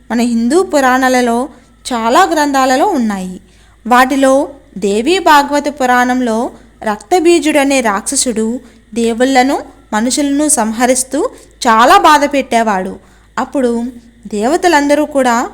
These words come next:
పార్వతీదేవి సహాయం కోరగా పార్వతీదేవి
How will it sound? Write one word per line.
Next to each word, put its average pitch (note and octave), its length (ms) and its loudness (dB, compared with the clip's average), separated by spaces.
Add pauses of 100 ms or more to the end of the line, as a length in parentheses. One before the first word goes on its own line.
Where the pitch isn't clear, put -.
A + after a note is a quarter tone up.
(160)
పార్వతీదేవి C4+ 960 -2 (280)
సహాయం C4 560 0
కోరగా A3+ 680 -4 (260)
పార్వతీదేవి D4 1000 -2